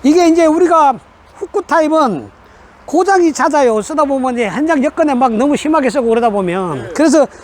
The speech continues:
Speaker 1: 영업용들 뭐 오 톤이나 칠 톤짜리, 팔 톤짜리 대형차들은 전부 다 봉타입입니다.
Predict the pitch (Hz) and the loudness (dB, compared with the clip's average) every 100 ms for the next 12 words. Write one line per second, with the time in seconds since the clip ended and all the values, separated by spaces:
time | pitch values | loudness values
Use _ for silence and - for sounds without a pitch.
0 | - - 240 330 339 311 294 277 269 233 | -20 -8 -2 0 2 2 2 2 0 2
1 | 240 196 277 - 330 277 240 - 311 311 | 0 -2 -4 -4 -4 -2 -2 -6 -10 -8
2 | 247 269 233 170 131 - 302 302 254 240 | -4 -4 -2 -4 -6 -6 -4 -2 -2 0
3 | 208 - 269 339 302 277 254 180 247 381 | 0 0 2 2 2 2 0 -2 -4 -2
4 | 381 262 190 220 262 202 160 131 | 0 0 -2 -6 -6 -6 -8 -10